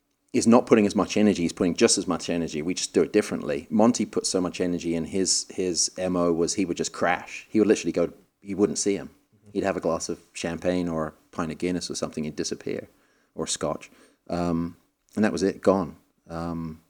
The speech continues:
just not his kind of, or just not his M O.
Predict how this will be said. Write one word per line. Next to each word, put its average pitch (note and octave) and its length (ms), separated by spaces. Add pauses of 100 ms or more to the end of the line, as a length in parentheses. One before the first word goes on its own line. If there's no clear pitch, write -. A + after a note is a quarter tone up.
(1300)
just - 260
not F#2+ 220
his F#2+ 240
kind F#2+ 240
of, F2+ 240
or F#2 80
just - 300
not F#2+ 220
his F2 120
M F#2 160
O. C3 200